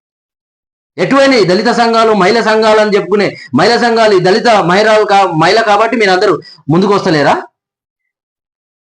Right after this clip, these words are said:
అదే ఒక రెడ్డి వా-, సామాజిక వర్గానికి చెందిన వాళ్ళు జ-, జ-, చేసింటే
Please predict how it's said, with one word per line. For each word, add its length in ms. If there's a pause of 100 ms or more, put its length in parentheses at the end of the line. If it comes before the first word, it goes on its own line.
(380)
అదే 140
ఒక 160
రెడ్డి 240
వా-, 280
సామాజిక 400
వర్గానికి 420
చెందిన 180
వాళ్ళు 280
జ-, 220 (280)
జ-, 300
చేసింటే 400